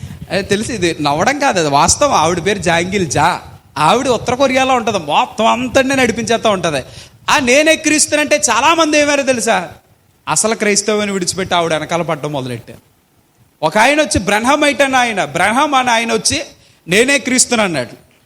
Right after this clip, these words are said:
ఆయన వెనకాల కొంతమంది ప్ర-, పరుగులెట్టారు. ఇలా ఎవరికాల "నేనే క్రీస్తుని, నేనే క్రీస్తుని" అంటే, "చివరి రోజులు ఎలా జరుగుతాయి?" అన్నాడు. రెండో మాట చెప్పాడు, "అబద్ధ క్రీస్తులు వస్తారు." వారు ఏం చేస్తారో తెలుసా?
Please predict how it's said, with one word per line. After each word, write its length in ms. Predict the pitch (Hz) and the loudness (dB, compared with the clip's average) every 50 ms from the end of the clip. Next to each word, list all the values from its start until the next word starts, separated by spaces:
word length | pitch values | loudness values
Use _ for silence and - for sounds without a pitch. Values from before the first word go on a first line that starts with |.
| _ _ - | _ _ -6
ఆయన 300 | 131 139 147 160 185 208 | -2 -2 0 0 0 -2
వెనకాల 300 | 220 220 226 240 233 233 | -2 -4 -2 -2 -2 -2
కొంతమంది 460 | 226 226 214 196 175 185 190 185 180 | -2 -4 -6 -6 -4 -6 -6 -6 -4
ప్ర-, 180 | 185 190 175 170 | -4 -2 -2 -2
పరుగులెట్టారు. 760 | 160 - - 165 165 156 170 160 147 - - 135 123 - - - - - - - - - - - - | -2 -2 -2 -2 -2 -2 -2 -4 -4 -4 -4 -6 -6 -6 -8 -12 -14 -16 -18 -20 -20 -20 -12 -4 0
ఇలా 260 | 214 285 330 311 233 | 0 2 2 2 0
ఎవరికాల 600 | 208 175 180 170 185 254 302 - 302 302 294 294 | 0 -2 -2 -2 0 0 0 0 0 0 0 0
"నేనే 340 | 254 247 254 285 294 311 302 | 0 2 2 2 4 2 2
క్రీస్తుని, 500 | 302 311 285 277 262 - - 277 262 247 | 0 0 -2 -2 -2 -2 -2 -4 -2 0
నేనే 300 | 220 233 269 285 302 302 | 2 2 2 4 2 0
క్రీస్తుని" 400 | 294 285 262 262 - - 262 247 | -2 -4 -4 -4 -2 -2 -2 -2
అంటే, 480 | 233 196 - 185 165 160 147 - - - - - - - - - | -2 -2 -2 -2 -2 -2 -4 -6 -10 -18 -20 -20 -14 -8 -6 -4
"చివరి 220 | 156 175 196 208 | 0 0 0 0
రోజులు 300 | 196 208 196 185 208 190 | 0 -2 -2 -2 0 0
ఎలా 200 | 185 170 165 165 | 0 0 0 0
జరుగుతాయి?" 520 | 160 165 170 165 160 156 139 147 147 143 139 | 0 -2 -2 -2 -2 -4 -2 -2 -2 -2 -2
అన్నాడు. 680 | 135 131 123 120 117 110 - - _ _ _ _ 143 | -2 -4 -4 -6 -6 -8 -10 -18 _ _ _ _ -8
రెండో 240 | 139 143 147 160 160 | -6 -4 -2 -2 -2
మాట 300 | 160 165 156 139 - 151 | 0 -2 -2 -2 -4 -6
చెప్పాడు, 400 | 127 - 147 135 127 127 117 - - - - - - 131 | -6 -4 -4 -4 -4 -4 -8 -10 -14 -20 -20 -14 -6 -6
"అబద్ధ 400 | 131 123 156 156 139 135 135 165 | -2 -2 -2 -2 -2 -4 -6 -6
క్రీస్తులు 460 | 139 - 156 160 - - - 160 143 | -4 -2 0 0 0 -2 -2 -4 -4
వస్తారు." 400 | 135 - - - 139 123 110 147 - - - - - - - - - | -4 -4 -6 -6 -6 -6 -6 -8 -12 -16 -20 -20 -20 -20 -18 -6 -4
వారు 120 | 143 151 | 0 0
ఏం 160 | 160 175 202 208 | 0 0 0 0
చేస్తారో 300 | 208 - - 214 196 185 | 0 0 0 0 -2 -4
తెలుసా? 480 | 180 175 165 - 170 151 135 123 - | -4 -4 -2 -2 0 -2 -2 -4 -8